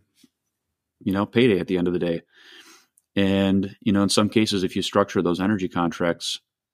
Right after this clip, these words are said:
to, to have little to no risk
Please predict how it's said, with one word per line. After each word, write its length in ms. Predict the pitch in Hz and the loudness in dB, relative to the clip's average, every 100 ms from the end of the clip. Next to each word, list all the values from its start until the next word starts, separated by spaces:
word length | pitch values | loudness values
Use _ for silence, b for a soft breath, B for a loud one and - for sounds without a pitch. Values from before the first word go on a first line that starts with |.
| _ _ _ _ _ _ _ _ _ _ _ | _ _ _ _ _ _ _ _ _ _ _
to, 180 | - 82 _ | -8 -8 _
to 500 | - 104 92 92 92 - | 0 2 4 2 0 -2
have 360 | 101 92 101 - _ _ | -2 -2 -4 -12 _ _
little 340 | 98 104 117 113 | -2 2 4 2
to 120 | 104 | 2
no 180 | 98 95 | 0 0
risk 360 | 95 104 - | 0 -2 -4